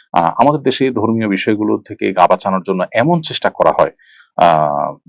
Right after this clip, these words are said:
যে মনে হচ্ছে জাতি উঠার চেষ্টা করা হচ্ছে, অথচ আমরা যাদেরকে উন্নত মনে করি, যাদেরকে অনুসরণ করি, তারা কিন্তু সবাই সেটাকে, আহ, নিয়েই, আহ, অগ্রসর হচ্ছে। এক ডলারের মধ্যে যেখানে,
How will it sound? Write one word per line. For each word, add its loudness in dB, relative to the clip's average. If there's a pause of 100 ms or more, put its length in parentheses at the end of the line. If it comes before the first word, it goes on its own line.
যে -2
মনে 2
হচ্ছে -6
জাতি 4
উঠার 2
চেষ্টা -2
করা -2
হচ্ছে, -8
অথচ -8
আমরা 0
যাদেরকে 0
উন্নত 0
মনে -2
করি, -4
যাদেরকে -2
অনুসরণ -4
করি, -4
তারা -4
কিন্তু -10
সবাই 0
সেটাকে, -4 (460)
আহ, 0
নিয়েই, 4 (100)
আহ, -2 (100)
অগ্রসর -2
হচ্ছে। -10 (400)
এক 2
ডলারের 4
মধ্যে -2
যেখানে, -2